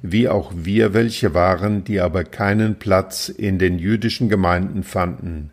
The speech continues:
Denn dort gelten größtenteils nur diejenigen als Juden,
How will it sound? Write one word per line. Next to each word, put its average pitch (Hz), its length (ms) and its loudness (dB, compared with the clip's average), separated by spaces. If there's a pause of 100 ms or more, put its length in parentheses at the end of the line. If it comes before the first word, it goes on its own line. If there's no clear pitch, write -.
(440)
Denn 95 240 2
dort 104 400 0
gelten 113 640 0 (280)
größtenteils 98 960 0
nur 95 200 2
diejenigen 113 680 0
als 110 300 -2
Juden, 123 400 2